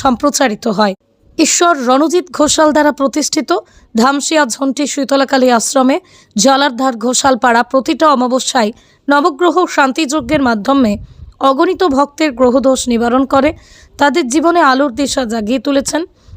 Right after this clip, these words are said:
দেশ দেশান্তরের বহু ভক্ত জ্যোতিষ ডক্টর অভিজিৎ ঘোষালের বিজ্ঞানভিত্তিক জ্যোতিষীর সুপরামর্শে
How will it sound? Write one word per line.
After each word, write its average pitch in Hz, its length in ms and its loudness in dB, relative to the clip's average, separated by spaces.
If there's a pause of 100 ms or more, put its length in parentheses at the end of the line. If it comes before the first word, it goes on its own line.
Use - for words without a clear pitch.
(240)
দেশ 311 140 2 (180)
দেশান্তরের 339 600 0 (240)
বহু 262 180 4 (100)
ভক্ত 262 260 0 (140)
জ্যোতিষ - 280 0 (120)
ডক্টর 240 340 -2
অভিজিৎ 240 280 -4 (100)
ঘোষালের 254 400 0 (500)
বিজ্ঞানভিত্তিক 339 840 -2 (520)
জ্যোতিষীর 285 500 0 (100)
সুপরামর্শে 247 720 0